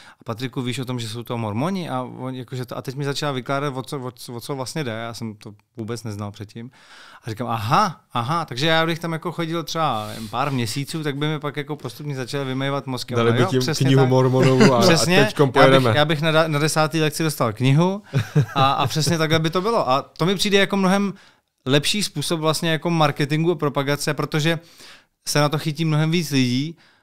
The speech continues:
Speaker 1: a vlastně třeba až po několika lekcích zjistí, že jsou to mormoni a vlastně ti to vůbec jako pak třeba ani nevadí. Řekneš si: "Ale tak proč? Tak já se tady učím angličtinu."
Speaker 2: Hmm.
Speaker 1: A na, a ani třeba sám nevíš, že se necháváš jako zmanipulovat.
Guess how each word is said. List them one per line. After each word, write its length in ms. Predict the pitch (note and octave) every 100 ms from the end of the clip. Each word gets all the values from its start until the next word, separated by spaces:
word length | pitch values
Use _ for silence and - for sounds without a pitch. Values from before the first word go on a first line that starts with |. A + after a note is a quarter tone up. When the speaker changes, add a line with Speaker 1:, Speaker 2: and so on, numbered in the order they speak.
| _ -
Speaker 1:
a 100 | B2
vlastně 380 | B2 C#3 D#3 D3+
třeba 280 | - D#3 D#3
až 420 | D#3 C#3+ - - -
po 360 | D3 D3 D3+ C#3+ -
několika 500 | C3 D3 D3+ C#3+ C3+
lekcích 420 | B2 - D#3 C#3
zjistí, 340 | B2+ - D#3
že 80 | C3+
jsou 180 | B2+ C#3
to 140 | D3
mormoni 580 | C#3+ C3 C3+ C3+ C#3+ C#3 - - _
a 80 | A#2
vlastně 280 | B2+ C3+ C3
ti 80 |
to 100 | B2+
vůbec 280 | C3 C3+ C3+
jako 180 | C#3+ D3
pak 180 | C3+ C#3
třeba 180 | D3 D#3
ani 160 | C#3+
nevadí. 300 | C3 B2 B2+
Řekneš 220 | B2+ C3
si: 60 | A#2
"Ale 120 | C3+
tak 140 | C3+ D#3 -
proč? 320 | D3 F3+ G#3
Tak 140 | F3
já 120 | C#3+
se 80 | B2
tady 100 | C#3
učím 220 | B2+ B2 C3
angličtinu." 640 | A2+ A#2 - C#3 C#3 C#3
Speaker 2:
Hmm. 200 | A2+ G#2+ C3 _ _ _ -
Speaker 1:
A 80 | C3+
na, 400 | D3 D3 - - _ -
a 160 | D3 D3
ani 280 | D3 D#3+
třeba 220 | D#3 E3 E3
sám 260 | E3 D#3+
nevíš, 300 | D#3+ D3+ E3
že 140 | D3 D3
se 140 | D#3+
necháváš 520 | D3+ D3+ D3 C#3+ C#3
jako 240 | C#3 C3+ C3+
zmanipulovat. 560 | C3 A2 A2 A2 -